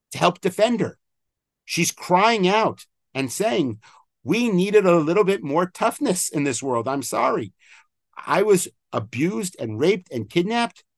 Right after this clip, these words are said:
and you did not come to my rescue." But Shimon and Levi, who we've seen Yaakov views as, you know, these very violent people and doesn't want to come in their midst, she uses the same language, but again, the reverse. She says, "Not,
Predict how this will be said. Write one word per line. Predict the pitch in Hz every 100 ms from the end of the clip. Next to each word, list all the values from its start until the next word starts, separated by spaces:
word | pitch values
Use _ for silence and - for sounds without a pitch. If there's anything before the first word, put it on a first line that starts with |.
| _ _ _
and | 127 139
you | 208
did | 202
not | 190 180
come | - 170
to | 170
my | 156
rescue." | 147 165 - 107
But | 110
Shimon | - 226 240 180
and | 147
Levi, | 226 269 175 156 _ _ _ -
who | 151 151
we've | 180 170 - -
seen | - - 220 202 156
Yaakov | 160 185 175 143 _
views | 123 175 160
as, | 143 139 139 120 - - - -
you | 135
know, |
these | 127 127 107
very | 95 190 170
violent | 147 165 175 151
people | 196 214 104 - _
and | 120
doesn't | 123 175 175
want | 160
to | -
come | 175
in | 165
their | 151 135
midst, | 214 196 - - _ _ _ _ _ _ _ -
she | - 180
uses | 170 160
the | 156
same | 202 208
language, | 196 202 180 -
but | 143
again, | 175 170
the |
reverse. | 160 160 180 - -
She | - -
says, | 170 131
"Not, | 165 220